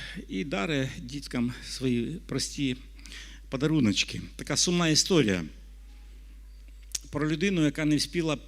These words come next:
прийти на поклін до Ісуса Христа. Як попередження для нас.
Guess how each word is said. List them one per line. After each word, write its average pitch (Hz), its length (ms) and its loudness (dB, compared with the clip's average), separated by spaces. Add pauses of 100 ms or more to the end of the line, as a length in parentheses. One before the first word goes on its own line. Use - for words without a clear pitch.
(320)
прийти 135 340 0
на 143 120 6
поклін 139 460 2
до 131 120 2
Ісуса 127 400 0
Христа. 123 520 -2 (800)
Як - 100 -10
попередження 127 600 2
для 120 160 0
нас. 113 420 -2